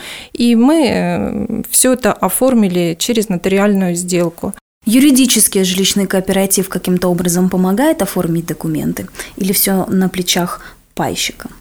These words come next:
Speaker 1: Есть, э, перечень документов, который, э, находится, э, в личном кабинете пайщика. Предоставляем, согласно этого списка, документы в юридический отдел,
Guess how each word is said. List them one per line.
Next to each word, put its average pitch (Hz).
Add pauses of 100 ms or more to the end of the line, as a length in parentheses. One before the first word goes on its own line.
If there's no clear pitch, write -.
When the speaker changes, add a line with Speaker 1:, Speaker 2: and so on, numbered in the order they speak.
(140)
Speaker 1:
Есть, 226
э, 214
перечень 220
документов, 214
который, 196
э, 175
находится, 190 (140)
э, 170
в 180
личном 202
кабинете 240
пайщика. 254 (320)
Предоставляем, 226
согласно 208
этого 208
списка, -
документы 208
в 180
юридический 196
отдел, 226